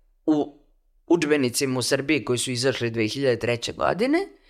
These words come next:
izgleda kao ofanziva Nemaca protiv Četnika.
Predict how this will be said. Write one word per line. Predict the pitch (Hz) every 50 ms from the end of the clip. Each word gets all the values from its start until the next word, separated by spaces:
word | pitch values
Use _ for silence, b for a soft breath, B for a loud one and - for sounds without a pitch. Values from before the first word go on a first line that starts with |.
| b b b b b b b b _ _ _ _ _
izgleda | 190 196 214 220 240 294 311 269 247 226
kao | 170 - 226 254 262 247
ofanziva | 185 165 190 165 156 147 170 202 247 262 247
Nemaca | 185 185 226 254 254 254 - - 214
protiv | 180 180 196 175 - 160
Četnika. | 175 180 139 - - - - - - - - -